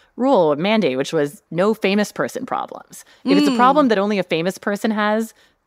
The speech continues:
Speaker 1: it's not going in here. If
Speaker 2: Yeah.
Speaker 1: it's a problem that anyone can relate to, let's look at that.
Speaker 2: Yeah.
Speaker 1: Because I think that ultimately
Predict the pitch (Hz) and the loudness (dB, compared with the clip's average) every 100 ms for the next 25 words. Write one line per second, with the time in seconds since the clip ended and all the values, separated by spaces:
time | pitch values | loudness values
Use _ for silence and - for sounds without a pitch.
0 | _ 175 - 170 156 175 156 139 135 143 | _ -4 0 2 2 2 0 0 -4 -8
1 | - - 180 - - 208 202 185 - 196 | -10 -8 -12 -14 -4 0 0 0 -4 -2
2 | 190 190 180 160 - - 175 190 185 180 | 0 0 0 -2 -6 -4 -2 0 -2 -2
3 | 180 160 143 151 - - 202 214 240 _ | -4 -4 -4 -4 -6 -4 -2 -2 -4 _
4 | _ _ 175 156 - - 160 - 117 131 | _ _ 0 0 -2 -10 -6 -2 -2 0
5 | 123 - - 208 214 196 170 226 208 202 | -2 -4 -8 -2 0 0 0 0 2 0
6 | 226 214 202 180 180 185 - 185 175 160 | 0 0 2 2 2 0 -2 -2 0 -2
7 | 156 | -2